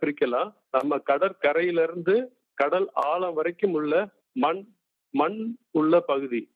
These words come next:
அதுல வாழக்கூடிய உயிரினங்கள் இருக்குது. அதை நம்ம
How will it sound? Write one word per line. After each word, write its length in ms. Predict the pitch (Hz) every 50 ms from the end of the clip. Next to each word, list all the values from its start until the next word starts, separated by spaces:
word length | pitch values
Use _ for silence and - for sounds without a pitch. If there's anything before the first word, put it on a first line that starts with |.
| _ _ _ _ _ _ _ _
அதுல 320 | 131 135 143 196 196 202
வாழக்கூடிய 600 | 180 160 156 170 185 180 180 - 180 170 165 170
உயிரினங்கள் 640 | 165 143 147 156 156 - - - 147 143 147 151 175
இருக்குது. 540 | 190 165 139 135 127 - - 113 113 135 -
அதை 240 | - 135 131 147
நம்ம 340 | 143 143 131 135 156 196 208